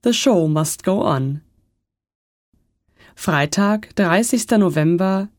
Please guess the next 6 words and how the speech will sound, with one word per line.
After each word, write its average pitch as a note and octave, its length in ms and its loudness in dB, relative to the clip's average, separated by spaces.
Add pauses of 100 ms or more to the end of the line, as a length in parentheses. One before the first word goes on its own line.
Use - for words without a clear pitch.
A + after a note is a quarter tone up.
(420)
Dienstag, G3+ 760 0
vierter F#3+ 420 -2
Dezember, D#3+ 800 -2 (480)
Donnerstag, E3+ 840 0
sechster - 460 -4
Dezember. D#3 760 -2